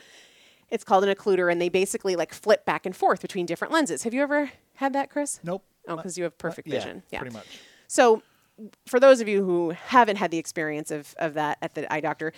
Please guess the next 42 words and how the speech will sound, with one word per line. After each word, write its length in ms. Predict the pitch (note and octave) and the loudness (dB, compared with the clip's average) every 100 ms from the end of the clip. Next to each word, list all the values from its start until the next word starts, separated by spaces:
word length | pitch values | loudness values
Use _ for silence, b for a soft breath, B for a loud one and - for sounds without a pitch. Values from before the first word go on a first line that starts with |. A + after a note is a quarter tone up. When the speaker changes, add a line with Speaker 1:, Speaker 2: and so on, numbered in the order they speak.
| B B _ | B B _
Speaker 1:
basically 600 | B3+ C4 B3+ F#3 F3 D#3 - | 4 4 -2 -2 0 -2 -2
they're, 280 | F#3+ F3+ | 0 2
like, 220 | F3 E3 - | 2 0 -4
clicking 540 | - G3+ B3+ D4 E4 - _ _ _ | -6 -4 -2 -2 -2 -6 _ _ _
between 300 | A3 - G#3+ | -6 -2 -2
different 300 | G3 F#3+ F3+ | -2 -2 -4
lenses, 460 | D#3+ E3 D#3 C#3+ E3 | -2 -4 -4 -6 -6
and 120 | F#3 F3+ | -4 -4
they're 100 | F3 | -2
saying, 380 | F#3+ F3 F3 | -2 -2 -2
"Is 120 | F3 E3 | -4 -6
it 60 | |
more 120 | E3 | -6
clear 200 | D#3 D#3+ | -4 -4
like 140 | D3 D3+ | -4 -4
this 220 | F4+ - - | -6 -4 0
or 60 | |
like 140 | G#3+ G3+ | 0 0
this?" 160 | - - | -4 -6
And 80 | G3 | -4
there's 140 | F#3 | -4
very, 300 | F#3 C#4 F4+ | 0 0 0
very 160 | D#4 C#4 | -2 -4
slight 300 | - F#3 F3 | 0 -2 0
differences. 580 | D#4+ G#3 F#3+ - - - b b b b b b | -4 -4 -6 -8 -10 -12 b b b b b b
But 140 | A#3 - | -2 0
through 160 | A3 | 0
one, 260 | G3+ G#3 G3+ | 4 4 2
it 120 | G3+ | -2
might 140 | F#3+ F3+ | -2 -2
be 80 | F#3 | -2
a 40 | |
little 160 | F3+ E3+ | -2 -4
more 120 | E3 | -4
blurry. 360 | C#4 C4 B3+ A3 | 2 2 2 0
Through 140 | G3 | -2
another, 240 | E3+ D#3+ | 0 0
it 60 | D3 | -2
might 140 | D#3 | -4
be 60 | E3 | -4
more 120 | E3 | -8
clear. 400 | - - B3 A3+ | -6 -4 2 2